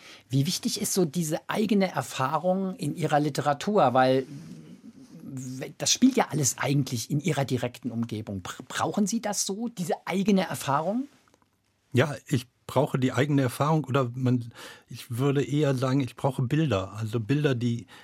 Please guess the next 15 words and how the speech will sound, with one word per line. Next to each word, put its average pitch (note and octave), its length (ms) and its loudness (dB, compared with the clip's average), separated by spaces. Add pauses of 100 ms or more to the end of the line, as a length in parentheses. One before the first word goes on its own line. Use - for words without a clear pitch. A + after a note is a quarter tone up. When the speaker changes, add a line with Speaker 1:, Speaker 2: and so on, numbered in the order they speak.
(160)
Speaker 2:
die B2 100 4
sich A2+ 160 -8
im A2+ 100 0
Kopf - 340 -2 (160)
festsetzen - 800 0
und B2 220 2
die B2+ 60 4
man A#2 200 6
dann C3 340 2 (380)
in B2+ 140 4
irgendeiner C3+ 480 2
Weise B2 300 2
dekonstruiert. C3+ 1080 -2
Und A#2 200 2
deswegen B2 380 4